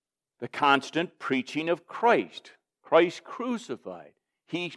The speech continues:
preached Christ. In fact, in Acts seventeen, it says when he was preaching in Thessalonica, it says he,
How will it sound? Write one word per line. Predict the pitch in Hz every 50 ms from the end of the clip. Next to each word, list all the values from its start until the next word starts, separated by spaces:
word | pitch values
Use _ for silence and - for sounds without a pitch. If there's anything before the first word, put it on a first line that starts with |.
| _ _
preached | - - - 160 151 143 175 - - - - - _
Christ. | _ - - 226 254 269 208 127 - - - _ _ _ _ _
In | - 175
fact, | 139 185 - 156 -
in | 165 156
Acts | 165 165 160 151 -
seventeen, | - 160 151 127 131 120 117 - - - 233 277 247 170 113 98 110 160 185 _ _ _ _ _ _ _ _ _ _ -
it | - 107 -
says | - - 170 165 160 160 147 117
when | 120 131 127
he | 123 117
was | 110 110 -
preaching | _ - 220 247 240 - - - 151 147 160 190 196 160 _ _ _ -
in | 107 104 98
Thessalonica, | 120 135 156 - - 185 185 180 170 160 160 170 165 170
it | 143 120 -
says | 147 151 151 139 117
he, | 123 117 110